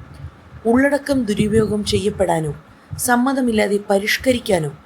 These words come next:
തെറ്റായ ആരോപണങ്ങൾ ഉന്നയിക്കാനോ ഉള്ള സാധ്യത എത്രത്തോളം ഉണ്ടെന്ന് വ്യക്തമല്ല. ഇത് നിർണ്ണയിക്കുന്നത് ഉപഭോക്താവിൻ്റെ ഡിവൈസിൻ്റെ സ്വന്തം സുരക്ഷയും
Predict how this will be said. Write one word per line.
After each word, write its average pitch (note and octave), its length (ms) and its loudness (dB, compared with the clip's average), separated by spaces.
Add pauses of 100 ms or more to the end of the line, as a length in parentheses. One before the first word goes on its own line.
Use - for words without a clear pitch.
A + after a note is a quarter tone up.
(360)
തെറ്റായ A3 440 2
ആരോപണങ്ങൾ G3+ 560 0 (160)
ഉന്നയിക്കാനോ A#3 600 2
ഉള്ള F#3 180 0
സാധ്യത E3 420 -4 (540)
എത്രത്തോളം A#3+ 520 2
ഉണ്ടെന്ന് E3+ 280 -2
വ്യക്തമല്ല. D#3 540 -4 (800)
ഇത് G#3+ 140 0 (100)
നിർണ്ണയിക്കുന്നത് G#3 640 -2 (380)
ഉപഭോക്താവിൻ്റെ A3 1000 2 (680)
ഡിവൈസിൻ്റെ A3+ 680 2
സ്വന്തം G#3+ 440 0
സുരക്ഷയും E3+ 560 -2